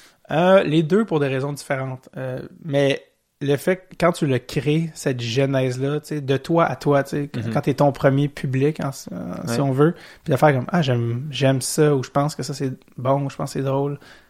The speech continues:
Speaker 1: ça c'est un, un bon sentiment. Après ça, quand ça fonctionne en public, puis ça connecte, ça c'est un, c'est comme un, une satisfaction aussi d'interprète, comme,
Speaker 2: Mhm.
Speaker 1: tu sais, de bien jouer, même si aussi de, de, de, d'auteur, parce que c'est,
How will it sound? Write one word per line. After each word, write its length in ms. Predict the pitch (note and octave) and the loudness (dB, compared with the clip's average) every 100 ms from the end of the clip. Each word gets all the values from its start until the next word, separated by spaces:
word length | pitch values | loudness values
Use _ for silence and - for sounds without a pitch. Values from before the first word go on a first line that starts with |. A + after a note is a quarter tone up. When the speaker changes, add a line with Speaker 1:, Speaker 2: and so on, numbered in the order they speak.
| _ | _
Speaker 1:
ça 320 | - - E3+ | -8 2 4
c'est 140 | E3 D3 | 4 4
un, 260 | B2+ A#2+ B2+ - | 2 2 -2 -4
un 100 | C3 | -2
bon 140 | B2 | -2
sentiment. 320 | B2 C3+ E3 F3+ - - | -2 0 0 -2 -12 -2
Après 200 | C#3 B2+ | 0 0
ça, 100 | - | 0
quand 120 | D3+ C3+ | 2 2
ça 140 | C3 | 2
fonctionne 280 | C3+ B2 D#3 | 0 0 2
en 60 | |
public, 240 | C3+ C#3+ D3 | 2 0 0
puis 60 | |
ça 100 | - | -2
connecte, 340 | B2+ C3 C3+ C#3+ | -4 -2 -2 -4
ça 80 | D3+ | -4
c'est 100 | C#3 | -2
un, 200 | B2 A#2+ - - - _ - | -2 -4 -8 -20 -20 _ -12
c'est 300 | - C3 - _ | -2 -2 -2 _
comme 140 | - B2+ | -2 0
un, 320 | A#2 A#2+ B2 - - - - _ _ _ _ _ _ - - - A2+ | 0 -2 -4 -6 -12 -18 -20 _ _ _ _ _ _ -20 -12 -10 -8
une 80 | C3 | -2
satisfaction 560 | A#2+ - - B2+ D#3+ | -2 0 2 2 2
aussi 160 | D#3 E3 | 2 2
d'interprète, 720 | C3+ B2+ B2+ - D#3 F3+ - - - | 2 2 0 0 0 0 -4 -20 -8
comme, 120 | C3+ | -6
Speaker 2:
Mhm. 40 | C3 | -2
Speaker 1:
tu 40 | |
sais, 100 | D3+ | 2
de 100 | C#3 | 2
bien 200 | C3 C3+ | 2 2
jouer, 140 | D3 | 2
même 200 | F#3 F3 F3 | 4 2 2
si 120 | E3+ | 0
aussi 200 | - E3 | -2 2
de, 120 | C#3 | 2
de, 140 | B2+ B2 | 2 -2
de, 200 | C3 C#3 | -2 -4
d'auteur, 520 | C3 D#3+ D#3 - D3+ | -4 -4 0 -2 -2
parce 140 | D#3 | -8
que 80 | - | -8
c'est, 320 | C#3 - C#3+ | -8 -6 -6